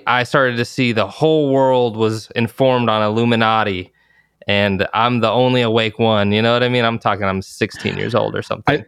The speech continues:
Speaker 1: But
Speaker 2: yeah,
Speaker 1: I
Speaker 2: I
Speaker 1: was like,
Speaker 2: see
Speaker 1: I
Speaker 2: that.
Speaker 1: saw the triangles everywhere. It was like, "Oh my God." <laughs>
Speaker 2: I, I see that all the time. Um, I was, uh, a couple days ago on Twitter, there was this vi-,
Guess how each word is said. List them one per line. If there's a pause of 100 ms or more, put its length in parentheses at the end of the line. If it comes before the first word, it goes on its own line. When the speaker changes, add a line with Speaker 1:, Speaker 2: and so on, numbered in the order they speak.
Speaker 1:
But (140)
Speaker 2:
yeah,
Speaker 1:
I
Speaker 2:
I
Speaker 1:
was
like,
Speaker 2:
see
Speaker 1:
I
Speaker 2:
that.
Speaker 1:
saw
the
triangles
everywhere.
It
was
like,
"Oh
my
God."
<laughs> (180)
Speaker 2:
I, (180)
I
see
that
all
the
time. (120)
Um, (1160)
I
was,
uh, (300)
a
couple
days
ago
on
Twitter, (1900)
there
was
this
vi-,